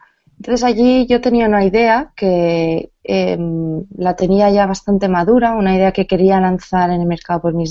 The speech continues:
misma, quería ser emprendedora. Y, y la tenía muy trabajada, era del sector en el que yo estaba trabajando y tenía mucho conocimiento de él. Entonces, eh, al final del dos mil nueve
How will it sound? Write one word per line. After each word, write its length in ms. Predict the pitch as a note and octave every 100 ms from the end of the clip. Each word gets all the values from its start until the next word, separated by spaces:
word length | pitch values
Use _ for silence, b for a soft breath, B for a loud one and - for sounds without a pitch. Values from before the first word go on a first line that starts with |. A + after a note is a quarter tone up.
| F#3 G3
misma, 340 | G3 G#3 A#3+ B3
quería 200 | F#3+ F#3+
ser 180 | F#3
emprendedora. 840 | F#3 F3 F3 F3 F3 F#3+ F#3+ A3 - B B B B B B B B _
Y, 920 | - A#3 A3 G#3+ G3+ G3+ F#3+ F#3+ - -
y 60 |
la 160 | G#3 G3+
tenía 240 | G3+ A3+
muy 200 | A#3 A#3+
trabajada, 720 | A#3 A3 G#3 - A#3 A#3 A3+
era 160 | A3 A3
del 200 | A3 G#3
sector 540 | - G3 - A3+ G#3+
en 140 | G#3 G3+
el 120 | F#3
que 120 | F#3+
yo 100 | F#3
estaba 300 | F#3+ - F3+
trabajando 580 | F3 F3 F3+ - A3 G#3+
y 60 | G3+
tenía 260 | F#3 F3+
mucho 380 | F3+ G3+ G#3+ F#3
conocimiento 640 | E3+ E3+ - E3 E3 F3
de 180 | D#3+ D#3
él. 140 | D#3 D#3 _ _ _ _ _ _ -
Entonces, 260 | G3+ A3 A#3 A3
eh, 100 | -
al 100 | A3+
final 400 | - G#3+ A3+ A3+
del 220 | A#3 A3
dos 160 | A3 G3
mil 200 | G#3+ G#3
nueve 400 | A3+ B3+ A3+